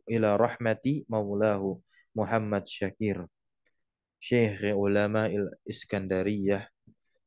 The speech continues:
walhamdulillahi awalan wa akhiran. Segala puji bagi Allah, baik dari awal maupun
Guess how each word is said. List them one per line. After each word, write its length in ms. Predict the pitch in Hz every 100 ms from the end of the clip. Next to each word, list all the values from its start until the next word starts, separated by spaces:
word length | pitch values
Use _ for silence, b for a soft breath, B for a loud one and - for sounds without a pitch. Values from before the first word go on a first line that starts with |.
| 101
walhamdulillahi 1300 | 98 90 110 104 101 95 98 95 104 101 95 92 -
awalan 480 | 104 95 95 95 92
wa 160 | 92 85 95
akhiran. 480 | - 95 90 85 - _ _ _ _
Segala 320 | - 101 95
puji 320 | 92 110 98 98
bagi 280 | 92 90 92
Allah, 480 | 104 110 135 147 - _ b b b b _
baik 400 | 110 107 95 -
dari 240 | 98 95
awal 400 | 90 95 95 92
maupun 400 | 92 95 - 87